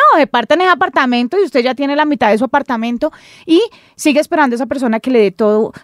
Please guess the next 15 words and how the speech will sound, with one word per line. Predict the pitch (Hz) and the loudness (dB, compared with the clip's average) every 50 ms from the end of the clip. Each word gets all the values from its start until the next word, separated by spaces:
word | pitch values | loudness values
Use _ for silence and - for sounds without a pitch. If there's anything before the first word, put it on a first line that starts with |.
| - - _ _ | -20 -20 _ _
ese | 262 254 240 - 262 | -2 -2 0 -2 -4
conjunto, | - 285 262 247 220 - 254 226 220 - 180 151 - - _ _ | -2 0 0 0 2 2 2 0 0 0 -4 -8 -8 -12 _ _
tanto | - 233 226 220 202 226 | -4 -2 -2 0 0 -2
estabilidad, | 214 - - 220 214 220 214 208 214 208 202 208 214 226 254 269 | -2 0 0 0 0 0 0 0 0 2 2 2 2 2 2 0
amor, | 254 214 214 226 247 247 | 0 0 0 0 -2 -2
que | - 269 | -2 -4
sea | 220 240 208 196 | -2 0 0 0
lindo, | 233 254 294 359 | 0 0 -2 0
pero | 427 403 277 | 0 -2 -2
que | 208 196 | -2 -2
también | - 196 196 190 165 | -4 -4 -4 -6 -6
se | - 190 | -6 -6
la | 202 196 | -6 -6
coma | - 180 165 165 | -6 -6 -8 -8
rico, | 170 170 165 - - - | -8 -8 -10 -12 -14 -18